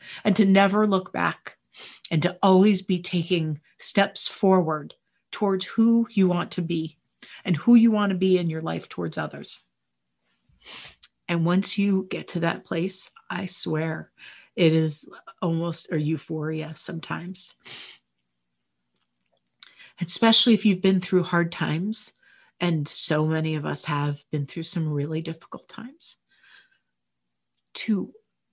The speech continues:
work through all of that and look it smack dab in the face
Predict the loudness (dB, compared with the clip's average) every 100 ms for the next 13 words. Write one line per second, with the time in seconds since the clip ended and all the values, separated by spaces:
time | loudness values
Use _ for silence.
0 | _ _ _ -10 -6 -6 -6 -18 -14 -4
1 | 0 0 0 -4 _ -6 -4 -4 -4 -4
2 | -4 -6 -2 -2 -2 -6 -6 -10 -8 -8
3 | -4 -4 -4 -10 -8 -4 -4 -4 -6 -12
4 | _ 0 0 0 -4 -4 -4 -4 -8 -12